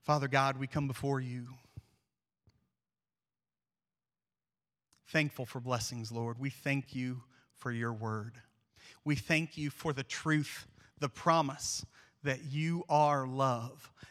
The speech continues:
that your love is absolute, Lord, and that it is given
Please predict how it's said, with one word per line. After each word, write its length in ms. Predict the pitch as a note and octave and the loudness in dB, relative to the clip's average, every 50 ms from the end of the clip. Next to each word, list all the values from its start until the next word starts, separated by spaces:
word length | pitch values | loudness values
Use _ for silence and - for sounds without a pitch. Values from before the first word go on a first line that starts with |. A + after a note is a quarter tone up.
| - - | -12 -6
that 200 | - E3 C#3+ - | -4 -4 -4 -4
your 360 | E3 D3+ D3+ E3 F3+ F#3 F3+ E3 | -4 -2 0 2 4 4 4 2
love 560 | D#3 D#3 D#3+ E3 E3+ F3+ F3+ F3 E3 D3+ - - _ _ _ - | 4 6 6 8 8 6 4 2 0 -4 -14 -16 _ _ _ -6
is 320 | D3 D3 D#3 C#3+ C#3 - - - - | -2 0 0 0 0 -4 -6 -2 2
absolute, 960 | D3+ E3 F3 E3 C#3+ - - E3+ D#3+ D3+ D3 D3 D3+ D3 C#3+ - - - - - - - _ _ _ _ _ _ _ _ _ _ _ _ | 4 4 4 2 -2 -8 -6 -4 -2 -2 0 0 0 0 -2 -4 -8 -18 -20 -20 -20 -20 _ _ _ _ _ _ _ _ _ _ _ _
Lord, 300 | - - B2 C#3+ C#3 C#3+ C#3+ | -4 0 0 2 0 0 -2
and 200 | - C#3 B2+ B2+ | -4 -4 -4 -2
that 140 | C3+ C3+ C#3+ | -2 -2 -2
it 140 | D3 C#3+ C#3 | -2 -2 0
is 400 | C#3 C#3 C#3 C#3 C3+ C3+ - - - _ _ _ _ _ _ _ _ _ - C#3 | 0 0 0 -2 -2 -4 -6 -8 -12 _ _ _ _ _ _ _ _ _ -10 -4
given 500 | B2 C#3+ C3+ B2+ C3+ C3+ B2+ C3 C3 C3+ | -2 -2 -2 -2 -2 -2 -2 -2 -4 -6